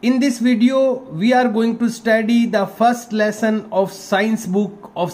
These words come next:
seventh class. इस वीडियो में हम लोग सेवंथ क्लास की साइंस बुक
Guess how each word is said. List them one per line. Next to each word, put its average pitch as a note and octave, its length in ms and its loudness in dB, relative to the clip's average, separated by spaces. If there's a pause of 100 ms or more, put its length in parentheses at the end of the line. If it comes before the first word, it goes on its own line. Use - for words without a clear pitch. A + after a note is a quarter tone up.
(140)
seventh G3 260 0
class. C#3 320 -4 (840)
इस A#3+ 180 0
वीडियो B3 360 4
में C4 220 4
हम A#3 220 2
लोग A#3 180 0
सेवंथ A#3+ 420 2
क्लास A3 500 0
की A3 180 0
साइंस G#3+ 540 -2
बुक G#3 400 -2